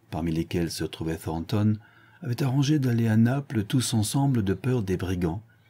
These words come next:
Massigny voulut se joindre à la caravane. Aussitôt que Thornton le sut, il prit les devants,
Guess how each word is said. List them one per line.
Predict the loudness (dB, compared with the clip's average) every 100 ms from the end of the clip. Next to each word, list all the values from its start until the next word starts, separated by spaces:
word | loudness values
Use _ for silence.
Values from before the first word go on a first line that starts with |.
| _ _ _ -4
Massigny | -4 0 0 2
voulut | 2 -2 -2
se | -2
joindre | 0 0 0
à | -2
la | -4
caravane. | -4 -4 -2 -2 -2 -8 _ _ _ _ -10
Aussitôt | -6 -2 -2 -2 -2
que | -4
Thornton | -2 -2 -2 -2 -2
le | -2
sut, | -2 0 -2 -2 -10 -20 -2
il | -2
prit | 2 4
les | 4
devants, | 2 0 -4